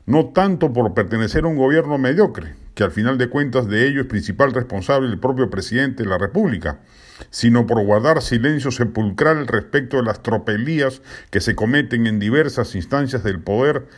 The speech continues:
sin alzar una voz crítica o siquiera lanzar una tímida alerta respecto de ello. Lo que hemos visto en estos primeros ciento veinte días de gobierno excede los términos normales de solvencia administrativa del Estado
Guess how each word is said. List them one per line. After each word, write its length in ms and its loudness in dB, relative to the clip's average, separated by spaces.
sin 280 2
alzar 320 2
una 200 0
voz 240 0
crítica 440 -2
o 60 0
siquiera 480 2
lanzar 400 2
una 300 -2
tímida 400 2
alerta 400 0
respecto 600 -2
de 140 0
ello. 200 -8
Lo 140 2
que 160 2
hemos 220 2
visto 280 0
en 100 2
estos 260 -2
primeros 420 0
ciento 340 -2
veinte 320 0
días 240 2
de 120 0
gobierno 600 0
excede 580 0
los 160 -6
términos 440 0
normales 560 0
de 100 0
solvencia 560 0
administrativa 840 -2
del 140 -2
Estado 560 0